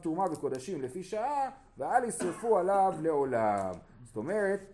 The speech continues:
אה, אה, כזית מן המת אומנם מטמא באוהל, אבל אם נסמן עליו עכשיו, אז לנצח יישאר שם סימון, ואף אחד לא ידע מה היה פה ולמה יש פה סימון. והכזית מן המת הזה יתכלה מהר.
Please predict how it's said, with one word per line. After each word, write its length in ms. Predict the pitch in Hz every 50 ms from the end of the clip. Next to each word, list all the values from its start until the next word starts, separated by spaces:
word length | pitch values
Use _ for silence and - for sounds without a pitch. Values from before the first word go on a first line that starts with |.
| - - - -
אה, 60 | 123
אה, 580 | 127 131 143 - 139 135 131 127 127 127 123 123 127
כזית 300 | 127 131 202 202 190 185
מן 60 | 175
המת 180 | 175 180 180
אומנם 340 | 175 156 156 170 190 208 208
מטמא 360 | 202 190 - 175 160 185 185
באוהל, 380 | 170 170 170 190 226 220 190 160
אבל 180 | 139 143 156 180
אם 120 | 202 202
נסמן 400 | 190 185 - - 240 - 202 196
עליו 220 | 185 175 165 151
עכשיו, 340 | 151 - - 226 226 214 185
אז 100 | 165 147
לנצח 360 | 147 156 190 208 - 190 170
יישאר 240 | 160 156 - 180 185
שם 180 | 180 180 160 -
סימון, 360 | - 147 139 131 135 143 143
ואף 160 | 160 165 160
אחד 100 | - 165
לא 100 | 165 160
ידע 180 | 156 147 165 160
מה 200 | 156 160 160 156
היה 200 | 156 156 156 156
פה 160 | 156 202 175
ולמה 320 | 151 147 147 156 160 165 160
יש 80 | 156
פה 140 | - 170 165
סימון. 360 | 156 - 185 202 214 196 143 107 - - - - -
והכזית 500 | 120 131 135 131 135 151 139 175 180 175
מן 100 | 180 170
המת 220 | 165 165 180 175 175
הזה 180 | 170 170 180
יתכלה 480 | 175 175 175 - - 165 165 175 180 180 175 - - - - _ _
מהר. 340 | 127 151 165 180 165 131 101